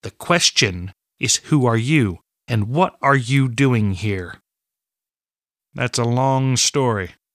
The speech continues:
and not one easily explained," Benjen began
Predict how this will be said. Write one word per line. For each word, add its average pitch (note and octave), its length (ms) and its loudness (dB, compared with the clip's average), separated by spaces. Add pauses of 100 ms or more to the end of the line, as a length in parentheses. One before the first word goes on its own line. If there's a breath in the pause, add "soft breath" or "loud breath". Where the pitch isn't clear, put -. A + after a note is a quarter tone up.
and G#2+ 340 -4
not A2+ 240 0
one A#2 380 0
easily G#2+ 480 -2
explained," G#2 800 -2 (340)
Benjen G2 460 -2
began G2+ 560 -2